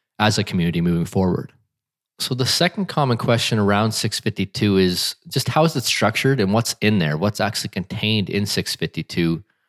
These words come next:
At the end of the day, you know, what is N F P A six fifty-two and what does it do? So N F P A six fifty-two is the standard on the fundamentals of combustible dust. This sits sort of in the middle of the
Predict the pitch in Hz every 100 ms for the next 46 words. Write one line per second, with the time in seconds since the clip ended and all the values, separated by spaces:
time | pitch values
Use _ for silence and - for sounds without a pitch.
0 | _ _ - 104 117 107 101 107 95 95
1 | 110 101 117 101 92 90 - 92 - 98
2 | - 87 87 95 90 90 - 82 - 95
3 | 82 - _ _ _ _ _ _ - -
4 | 120 131 151 139 123 - - - 107 98
5 | - 110 95 101 98 107 98 92 - -
6 | 98 104 95 92 90 - 101 92 90 107
7 | 135 131 107 117 107 - 117 101 117 175
8 | - - _ _ _ _ _ _ 135 143
9 | - 151 - - 135 131 120 117 107 95
10 | 98 107 98 90 - _ _ _ _ _
11 | _ 101 92 90 87 92 90 90 90